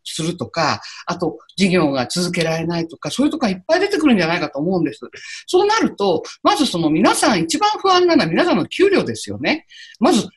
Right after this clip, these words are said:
そういう状況の中で給料を上げられるかって言ったら、削ることはあっても、上げることはまずないですよね。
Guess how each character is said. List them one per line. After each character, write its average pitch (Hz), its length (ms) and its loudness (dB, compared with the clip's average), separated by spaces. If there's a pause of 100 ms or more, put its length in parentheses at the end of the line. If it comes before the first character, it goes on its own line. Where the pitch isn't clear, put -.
そ 294 240 0
う - 20 0
い 427 60 0
う 440 120 0
状 427 100 0 (140)
況 381 100 0
の 349 60 0
中 330 180 2
で 135 120 -4
給 311 240 2
料 196 120 2
を - 20 2
上 113 140 -2
げ 156 60 -4
ら 202 120 0
れ 247 60 0
る 254 80 -6
か 160 100 -4
っ 127 60 -6
て - 100 -20
言 110 80 -10
っ - 40 -12
た 120 100 -4
ら、 117 80 -6
削 180 280 -2
る 359 100 0
こ 392 100 -4
と 415 100 -6
は 247 80 4
あ 156 60 0
っ - 120 -14
て 120 60 -6
も、 131 160 -4 (280)
上 151 100 0
げ 226 120 -2
る 339 80 -2
こ 392 80 -4
と 381 80 -4
は 254 80 2
ま 180 140 0
ず 123 120 -8
な 143 160 -6
い 233 60 -4
で 147 80 -8
す - 160 -12
よ 98 80 -10
ね。 196 220 -4